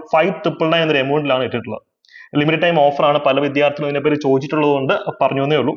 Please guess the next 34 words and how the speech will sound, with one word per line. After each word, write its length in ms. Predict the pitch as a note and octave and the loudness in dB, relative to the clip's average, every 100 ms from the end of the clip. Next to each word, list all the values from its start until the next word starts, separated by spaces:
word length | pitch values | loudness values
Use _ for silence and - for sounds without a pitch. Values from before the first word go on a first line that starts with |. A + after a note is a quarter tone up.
| - C#3+ | -4 -2
കമന്റ് 220 | C#3+ D3+ | 0 0
സെക്ഷനിലുള്ള 440 | D#3 D#3+ D#3+ D3+ | -2 0 2 2
നമ്പറിൽ 200 | C#3 D3+ | 2 2
കോൺടാക്ട് 340 | D3 B2 C3+ C#3 | 2 2 0 0
ചെയ്യുകയാണെങ്കിൽ 440 | C#3+ B2+ A#2 D3 - _ _ - | -2 -2 -2 -4 -4 _ _ -4
ഇതിനെപ്പറ്റി 300 | D#3 D#3+ E3 | 0 0 -2
കൂടുതൽ 360 | D#3 C#3+ D#3 C#3+ | 0 2 2 2
ഡീറ്റെയിൽസ് 380 | B2+ C#3+ C3 | 0 0 0
കിട്ടും. 180 | A2+ F#2+ - C#3+ | -2 -4 -6 -4
Again, 220 | D3 C#3+ - | -2 -2 -2
ഈ 200 | E3+ A3+ | 2 4
ഒരു 140 | F#3 | 4
പാറ്റേൺ, 300 | E3 C3+ C3+ C#3 | 2 2 0 -2
തൊട്ട് 220 | C#3+ D3 | -2 0
മുമ്പ് 140 | F3+ E3+ | 0 0
പഠിപ്പിച്ച 260 | C#3+ D3 | 0 -2
പാറ്റേൺ 440 | D#3 C3 C3+ D#3 C#3+ | 0 0 0 0 0
തന്നെ 120 | C#3 | 0
ഇവിടെ 180 | C3+ C3 | 0 0
പഠിപ്പിക്കുക. 380 | A#2 G#2+ G#2+ - - _ _ _ _ - _ - | 0 -2 -2 -6 -8 _ _ _ _ -20 _ 0
ആഴത്തിലുള്ള 580 | C3+ D#3 F3+ F#3+ G3 - | 4 4 2 2 2 2
പഠനവും 360 | D#3 D3+ E3 | 2 2 0
വേണം, 260 | C#3+ C#3 - | 2 -2 -4
സിലബസ് 440 | - C#3 D#3 E3 E3 | -6 -2 -2 -2 -2
നൂറ് 200 | D3 D3+ | -2 0
ശതമാനം 260 | E3+ E3+ E3 | 0 2 2
കംപ്ലീറ്റ് 360 | C3 D3 F3 | 0 0 0
ചെയ്യുകയും 220 | F3 D3+ C3+ | 0 0 0
വേണം. 180 | C#3+ | -2
പക്ഷെ 160 | D3+ E3 | -2 0
അതിനോടൊപ്പം 640 | D3+ D#3+ B2+ - D3 - C#3 | 0 2 0 0 -2 -4 -10
ഇത്തരത്തിലുള്ള 540 | B2+ F3+ E3+ E3 E3 D#3+ | -4 0 0 2 0 0
ടെക്നിക്കുകളും 680 | D3+ D3 G3 G3 F#3 D#4+ D#3+ | -4 -2 -2 0 2 2 2
അഭ്യസിക്കണം. 580 | A2+ C#3+ A#2+ A2+ G#2+ | 0 -2 -2 -4 -6